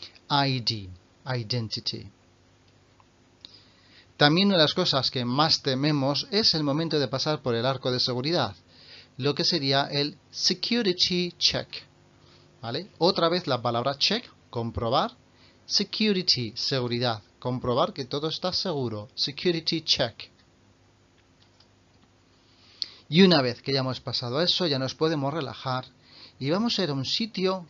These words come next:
que se va a llamar el Departures Lounge. Departures, de salida, porque estamos esperando la salida de nuestro avión.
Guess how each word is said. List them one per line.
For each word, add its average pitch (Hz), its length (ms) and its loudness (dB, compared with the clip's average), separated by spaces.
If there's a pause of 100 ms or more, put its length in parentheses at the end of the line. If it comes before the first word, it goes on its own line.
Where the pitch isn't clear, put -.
que 180 100 -4
se - 140 2
va 165 80 0
a 165 40 0
llamar 143 460 0
el 147 320 0 (380)
Departures 202 1000 -2 (120)
Lounge. 131 800 -2 (1040)
Departures, 143 960 0 (320)
de 127 140 -6
salida, 135 520 0 (260)
porque 127 200 -2
estamos 180 380 0
esperando 156 440 -2
la 170 100 0
salida 143 440 0
de 139 220 2
nuestro 151 400 -2
avión. 139 500 -2